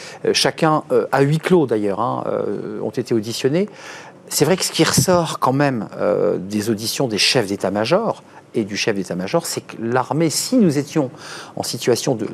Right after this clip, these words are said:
de, de guerre à haute en-, intensité, c'est l'expression utilisée, la France serait pas prête. C'est ce qui est ressorti, en tout cas dans la presse. Euh, vous dites il faut, il faut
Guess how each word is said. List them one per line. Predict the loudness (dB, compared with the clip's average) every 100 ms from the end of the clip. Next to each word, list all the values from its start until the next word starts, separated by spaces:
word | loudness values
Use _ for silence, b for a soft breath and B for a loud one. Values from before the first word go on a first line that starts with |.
| -8
de, | -8 -8
de | -8 -14 -18 -20 -10
guerre | 2 4 4
à | 4
haute | 4 4
en-, | -4 -6 -8
intensité, | -6 -6 0 2
c'est | 2 0
l'expression | -2 -2 -4 -2
utilisée, | -4 -4 0 2 2 -2 B B B B B B B
la | -6
France | -2 -2 -2
serait | -4
pas | -2
prête. | -4 -6 -10 -16 -20 -14
C'est | -6
ce | 0
qui | 0
est |
ressorti, | 2 -2 -4 -10 -14 -10
en | -8
tout | 0
cas | 0
dans | 2
la | -4
presse. | -2 -4 -4 -10 -6 -4 -6 -2
Euh, | 2 2 2 0
vous | 0
dites | 4 4 2
il | -2
faut, | 4 4
il | 4
faut | -2 4 6